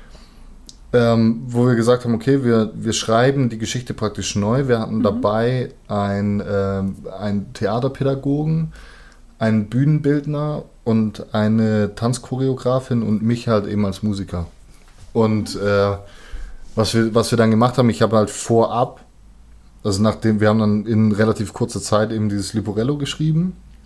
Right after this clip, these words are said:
Speaker 1: ne, den, äh, den Text praktisch für das ganze Stück. Dann die Tänzer haben das dann praktisch, äh, eingeprobt und die Bühnenbildnerei, die haben das dann so für sich gemacht. Und ich hab dann, ähm, ich hab dann praktisch die Musik,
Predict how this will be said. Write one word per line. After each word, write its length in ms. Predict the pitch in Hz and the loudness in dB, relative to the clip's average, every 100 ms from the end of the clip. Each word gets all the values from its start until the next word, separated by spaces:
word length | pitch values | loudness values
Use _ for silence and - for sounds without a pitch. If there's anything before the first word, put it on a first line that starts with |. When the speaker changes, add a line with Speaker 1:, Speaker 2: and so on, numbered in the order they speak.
| - - - - - | -20 -20 -20 -16 -4
Speaker 1:
ne, 180 | 107 113 | -2 0
den, 380 | 110 104 101 95 | 0 0 2 0
äh, 420 | 92 98 98 92 - - 107 | 0 0 2 0 -6 -8 -4
den 100 | 95 | 0
Text 300 | 123 123 - | 0 -2 0
praktisch 300 | 127 127 123 | -2 0 -6
für 120 | - | -4
das 140 | 104 | -4
ganze 220 | 110 101 - | -2 -4 -4
Stück. 260 | - 139 - - - - - - - - - - | -4 -4 -6 -12 -12 -12 -12 -14 -16 -16 -16 -8
Dann 280 | 110 110 110 | 0 2 4
die 100 | 104 | 2
Tänzer 380 | 98 117 131 123 | 2 2 2 2
haben 140 | 113 | 2
das 140 | 110 107 | 2 2
dann 220 | 113 110 | 2 2
praktisch, 440 | 107 104 101 95 | 2 0 -2 -6
äh, 500 | 107 104 104 101 98 92 | 0 4 4 4 2 0
eingeprobt 640 | 117 139 131 - 139 135 | 0 0 0 2 2 4
und 280 | 107 104 92 | 0 0 -2
die 100 | 104 | -4
Bühnenbildnerei, 1120 | 92 120 131 127 113 117 117 104 107 110 110 | 0 2 4 2 0 0 0 0 2 2 2
die 140 | 110 | 0
haben 100 | 104 | -2
das 160 | 104 - | -2 -2
dann 320 | 101 98 95 | -2 0 -2
so 180 | - 104 | -6 -6
für 140 | 101 101 | -6 -4
sich 180 | 113 | -4
gemacht. 320 | - 127 127 113 | -2 -2 -2 -2
Und 140 | 110 | -2
ich 140 | 107 131 | -2 -2
hab 220 | 120 - | -2 0
dann, 420 | 110 110 110 107 | 0 2 2 0
ähm, 420 | 98 104 101 101 92 - - - - - - - - | -2 -2 0 0 -2 -10 -20 -20 -16 -16 -18 -18 -6
ich 140 | - | 0
hab 100 | 110 | 2
dann 160 | 113 - | 2 2
praktisch 300 | 110 107 92 | 2 0 0
die 80 | 107 | 2
Musik, 540 | 107 101 147 160 - | 2 4 2 0 -6